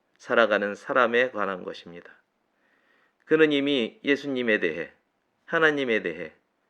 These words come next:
천국에 대해 죽었습니다. 그는 영멸의 장소에서 부활할 것입니다. 이십육 절은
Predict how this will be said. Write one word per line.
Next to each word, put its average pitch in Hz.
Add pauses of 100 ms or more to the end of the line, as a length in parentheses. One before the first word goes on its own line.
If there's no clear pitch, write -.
(200)
천국에 110
대해 90 (400)
죽었습니다. - (1300)
그는 107 (420)
영멸의 135
장소에서 104
부활할 80
것입니다. - (2500)
이십육 98
절은 95